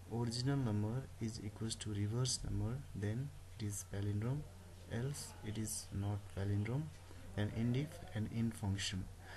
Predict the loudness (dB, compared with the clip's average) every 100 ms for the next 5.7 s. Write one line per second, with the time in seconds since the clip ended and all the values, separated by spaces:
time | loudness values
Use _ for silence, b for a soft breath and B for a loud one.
0 | B B 0 4 4 4 4 4 6 6
1 | 6 6 4 2 -2 -12 -12 -12 -12 -14
2 | -6 4 4 4 2 0 2 0 0 0
3 | 0 2 0 2 2 2 0 -4 -2 2
4 | 2 2 0 -4 -4 -2 -2 -2 0 0
5 | 0 0 0 2 2 4 4